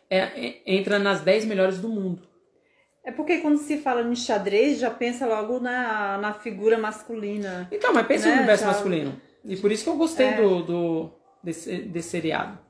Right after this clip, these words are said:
Speaker 2: Porque só tinha ela, né? De,
Speaker 1: Sim.
Speaker 2: de mulher disputando
Speaker 1: Que ela fala também.
Speaker 2: vários homens.
Speaker 1: "Eu estou ganhando, mas a única coisa que eles conseguem ver é que eu sou mulher. Não conseguem ver minha inteligência."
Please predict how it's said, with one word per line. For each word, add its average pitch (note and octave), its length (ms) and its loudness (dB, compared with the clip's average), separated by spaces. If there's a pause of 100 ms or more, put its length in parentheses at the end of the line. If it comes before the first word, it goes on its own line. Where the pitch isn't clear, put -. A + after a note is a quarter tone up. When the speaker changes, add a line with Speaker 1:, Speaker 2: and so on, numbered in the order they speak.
(120)
Speaker 2:
Porque G#3+ 220 -6
só G#3+ 180 -4
tinha C4 360 2
ela, A3 260 0
né? G#3+ 280 -6
De, E3+ 680 -8
Speaker 1:
Sim. D#4+ 340 2
Speaker 2:
de C#4+ 120 2
mulher F#3+ 260 0
disputando - 580 -4
Speaker 1:
Que C4+ 100 8
ela F#3+ 220 6
fala B3 220 6
também. D4+ 260 6
Speaker 2:
vários G#3+ 240 -2
homens. A#3 540 -4
Speaker 1:
"Eu A3 200 8
estou A3+ 280 4
ganhando, A3 340 2
mas A3+ 200 0
a A3 100 4
única C4 260 0
coisa A#3 240 -2
que - 80 -8
eles G#3+ 120 -6
conseguem G#3 560 -2
ver G#3+ 400 2 (260)
é G3 80 -8
que F#3+ 120 -4
eu - 40 0
sou G#3+ 140 -6
mulher. G#3+ 340 -6 (880)
Não G#3 160 4
conseguem A#3+ 380 2
ver A3+ 160 4
minha A3 120 -2
inteligência." E3+ 640 -6